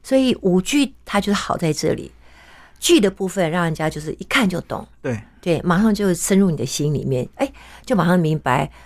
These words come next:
Speaker 1: 我们要传达是什么样的故事内容。那么舞-，舞蹈的方面就稍微有意象一点，
Speaker 2: 嗯。
Speaker 1: 让观众有点空间去想象，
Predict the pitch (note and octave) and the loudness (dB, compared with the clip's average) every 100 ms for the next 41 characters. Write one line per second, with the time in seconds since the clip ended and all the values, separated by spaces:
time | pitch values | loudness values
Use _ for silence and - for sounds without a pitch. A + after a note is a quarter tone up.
0 | - - D3+ C#3 C#3 C#3+ E3+ E3 - D#3 | -20 -6 -2 0 0 0 0 -2 -6 -6
1 | D#3 C3+ C#3+ F#3 - - C3+ D#3+ C3+ B2 | -2 -2 -2 -2 -2 -2 0 0 0 -2
2 | F#3+ E3+ D#3 C#3 A2+ - B1+ B2+ - - | -2 -2 -2 -4 -6 -8 -14 -18 -20 -20
3 | - - G#3+ G3 E3 - - A#3 G3 A#3+ | -20 -8 0 2 0 -2 -2 0 2 2
4 | D4+ E4 E3+ - F3+ F#3+ E3 D#3+ E3+ D#3 | 0 2 -2 -4 -2 -2 -2 -6 -4 -4
5 | C#3 - - - - E3+ - B3+ - E3 | -4 -8 -18 -10 0 0 2 0 0 -2
6 | D#3+ C#3+ A2 F2 - - C#3 G#3+ F#3+ G3+ | -4 -6 -6 -8 -12 -8 -2 0 0 0
7 | G#3 G3+ E3+ D3 - - F#3 F#3 F3+ F#3 | 0 -2 -2 -2 -4 -2 -2 -2 -6 -8
8 | - F2+ - E3 | -10 -12 -8 -8